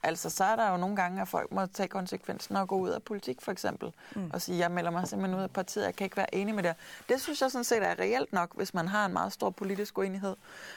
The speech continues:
Speaker 1: Øh, selvfølgelig er det det.
Speaker 2: Mm.
Speaker 1: Men, øhm,
Speaker 2: Men hvis vi bliver lidt i det her med, øh, de etiske dilemmaer. Nu sagde du, det alt er egentlig vigtigt. Jamen, der er bare nogle områder, hvor det har med mennesker at gøre på en anden måde,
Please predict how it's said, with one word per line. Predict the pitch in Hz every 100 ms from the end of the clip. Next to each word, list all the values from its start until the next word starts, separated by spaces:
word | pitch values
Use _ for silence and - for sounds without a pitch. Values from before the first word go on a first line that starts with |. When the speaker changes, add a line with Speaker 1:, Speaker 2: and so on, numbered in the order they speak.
| -
Speaker 1:
Øh, | 175 170 156 147 147 87 -
selvfølgelig | - 190 233 247
er | 202
det | 175
det. | 202 233
Speaker 2:
Mm. | 196 165 170 _
Speaker 1:
Men, | 165 165 160 165
øhm, | - 170 165 - -
Speaker 2:
Men | 233
hvis | 233 233
vi | 254
bliver | - 359
lidt | 247 269
i | 269
det | 254 240
her | 247 -
med, | 220 220 214 208 202 196
øh, | 190
de | 226
etiske | 247 247 - 220 214
dilemmaer. | 214 196 202 220 220 196 - - - - 247
Nu |
sagde | 247 233 233
du, |
det | 240 226 - -
alt | 262 -
er | - 214
egentlig | 220 185 175
vigtigt. | 190 - 202
Jamen, | 202 208
der | 247
er | 269 277
bare | 208 226 247
nogle | 247 -
områder, | 202 226 220 202 214 220 - - - -
hvor | 196 208 196 190 185 175 175
det | 208 202 196
har | 170 190
med | 185
mennesker | 180 226 254 262
at | 240
gøre | 208 208
på | 220
en | 190
anden | 190 269
måde, | 240 226